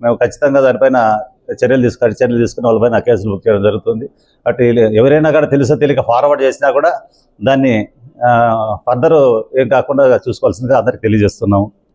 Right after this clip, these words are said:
ఈ, ఆ, ఈ కౌంటింగ్ రోజు మనకు అనంతపురంలో ఉంది కాబట్టి కౌంటింగ్ సెంటర్ జేఎన్టీయూలో తాడిపత్రి నుంచి ఎవరు కూడా, ఆ, కౌంటింగ్ సందర్భంగా, ఆ, అక్కడ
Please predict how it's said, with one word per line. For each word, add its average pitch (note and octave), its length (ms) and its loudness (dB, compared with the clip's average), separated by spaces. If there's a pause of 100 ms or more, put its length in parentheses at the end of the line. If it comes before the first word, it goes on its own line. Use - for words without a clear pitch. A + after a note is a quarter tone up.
(800)
ఈ, B2 480 0 (580)
ఆ, A2+ 260 2 (280)
ఈ C#3 220 2
కౌంటింగ్ D3 380 0
రోజు D#3 180 2
మనకు C#3+ 460 2
అనంతపురంలో C#3 560 0
ఉంది C3 120 -4
కాబట్టి C3 300 0
కౌంటింగ్ B2+ 240 0
సెంటర్ B2 440 -2
జేఎన్టీయూలో B2 520 0 (400)
తాడిపత్రి C#3 420 0
నుంచి D3 260 0
ఎవరు C3+ 240 4
కూడా, D3 280 0 (460)
ఆ, A#2 120 2
కౌంటింగ్ C#3 400 0
సందర్భంగా, C3+ 760 0 (500)
ఆ, A2+ 40 2
అక్కడ A#2 300 0